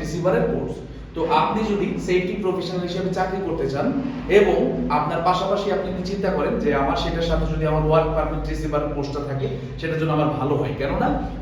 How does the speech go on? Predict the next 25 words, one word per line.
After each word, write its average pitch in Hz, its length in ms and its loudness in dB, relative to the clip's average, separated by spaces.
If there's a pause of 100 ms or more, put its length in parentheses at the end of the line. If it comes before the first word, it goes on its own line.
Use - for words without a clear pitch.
আপনি 170 220 0 (140)
সাপোজ 214 320 4 (600)
বিদেশের 170 380 2
বাইরে 170 220 4
যাওয়ার 175 200 4
পরে 175 160 0
সেফটি 185 320 0
প্রফেশনাল 170 520 -2
হিসেবে 165 220 0 (120)
যদি 165 160 0 (120)
by 165 120 4 (200)
any 165 240 0
chance 131 280 2 (440)
আপনি 139 260 -4 (380)
সেই 151 160 2 (420)
পজিশনটা 156 540 -2
পাচ্ছেন 170 340 2
না, 120 60 -2 (100)
তখন 139 200 0 (100)
আপনি 175 180 0 (140)
কি 202 180 -6
করবেন? - 280 -2 (140)
সেই 151 160 -6
ক্ষেত্রে - 300 -2
আপনি 220 160 0